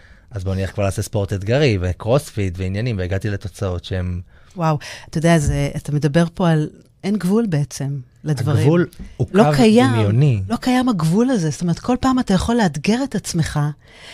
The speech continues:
Speaker 2: ולקחת את עצמך עוד שלב ועוד שלב. ובכלל, דיברת על פסגה. מה זה בכלל פסגה?
Speaker 1: בדיוק.
Speaker 2: הרי כל צעד שלנו הוא פסגה בפני עצמה. זאת אומרת, להגיע, לשים את הדגל ולהגיד, "וואו, הנה, עשיתי את זה, אני שם."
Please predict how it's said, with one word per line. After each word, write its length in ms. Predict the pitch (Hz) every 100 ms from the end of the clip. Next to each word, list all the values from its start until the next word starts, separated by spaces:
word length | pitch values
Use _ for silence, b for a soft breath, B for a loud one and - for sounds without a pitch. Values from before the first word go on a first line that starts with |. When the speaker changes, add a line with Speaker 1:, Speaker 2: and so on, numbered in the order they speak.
| B -
Speaker 2:
ולקחת 360 | 156 175 214 247
את 60 |
עצמך 320 | - 185 - 190
עוד 180 | - 240
שלב 280 | - 160 147
ועוד 140 | 170 -
שלב. 200 | 185 160 B B -
ובכלל, 240 | 160 220
דיברת 360 | 175 170 202 240
על 100 | 196
פסגה. 400 | 156 - 160 180 151 _ _
מה 160 | 160 180
זה 100 | 214
בכלל 240 | 208 196
פסגה? 380 | 185 156 175 196 120
Speaker 1:
בדיוק. 380 | 110 101 110 98
Speaker 2:
הרי 240 | 165 165 160 B - -
כל 240 | - 233 247
צעד 360 | - 233 269
שלנו 640 | 254 294 202 180 180 202 247 _ -
הוא 100 | 185
פסגה 340 | 185 170 185
בפני 300 | 185 180 190
עצמה. 400 | 160 - 214 240 156
זאת 100 | -
אומרת, 200 | 175 -
להגיע, 540 | 170 147 160 160 170 185
לשים 260 | 165 208
את 120 | 202
הדגל 360 | 165 165 175 190
ולהגיד, 300 | 170 160 175 -
"וואו, 460 | 151 160 233 175 151 - -
הנה, 220 | 196 262 196
עשיתי 440 | - 269 285 320
את 80 | 185
זה, 180 | 156 147 -
אני 140 | 170
שם." 380 | 160 269 294 196